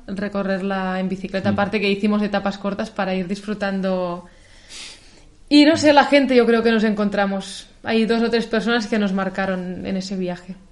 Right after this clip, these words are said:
Speaker 1: Luego
Speaker 2: Cu-
Speaker 1: pasamos a
Speaker 2: Cuéntame de una de, de... cuéntame de una de ellas.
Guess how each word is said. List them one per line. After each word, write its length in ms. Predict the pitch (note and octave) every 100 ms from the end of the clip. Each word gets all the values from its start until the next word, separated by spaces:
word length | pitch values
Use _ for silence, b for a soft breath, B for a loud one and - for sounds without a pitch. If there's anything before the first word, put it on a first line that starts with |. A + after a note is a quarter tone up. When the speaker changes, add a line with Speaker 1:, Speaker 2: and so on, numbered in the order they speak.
| b b b b -
Speaker 1:
Luego 240 | A3 A3
Speaker 2:
Cu- 40 | A3+
Speaker 1:
pasamos 420 | A3 A3 G#3+ G#3
a 520 | G#3 G3+ G3 F#3+ F#3+ B B B _ -
Speaker 2:
Cuéntame 400 | G#2+ G2 G2 G2
de 100 | F#2+
una 160 | F#2+
de, 100 | G2
de... 520 | G2 F#2+ - - A#2+ -
cuéntame 340 | A#2 B2+ B2+
de 80 | B2
una 160 | B2
de 100 | A#2
ellas. 380 | G2+ F#2 - -